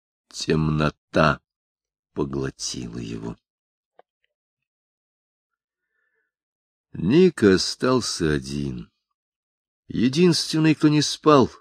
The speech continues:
на борту рейса двадцать девять, был человек,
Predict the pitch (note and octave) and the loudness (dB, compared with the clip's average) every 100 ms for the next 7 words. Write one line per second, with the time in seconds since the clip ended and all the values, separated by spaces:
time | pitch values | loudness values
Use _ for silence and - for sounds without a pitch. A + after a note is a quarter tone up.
0 | _ _ _ _ _ _ - E2 D#2+ D#2+ | _ _ _ _ _ _ -12 -2 2 2
1 | - C3+ F2+ F2+ - E2 C#2 D#2+ E2+ - | 0 -2 2 0 -2 -6 0 2 2 0
2 | - D2+ A#1+ - B2 G#2+ G2 - - _ | -6 -6 -6 -4 -2 -2 -4 -8 -12 _
3 | _ _ _ _ _ _ _ _ _ _ | _ _ _ _ _ _ _ _ _ _
4 | _ _ - G#2+ B2+ A2+ - - A2 A2+ | _ _ -4 4 6 4 0 2 6 8
5 | A#2 C3 D3 - - - | 8 8 6 6 0 -12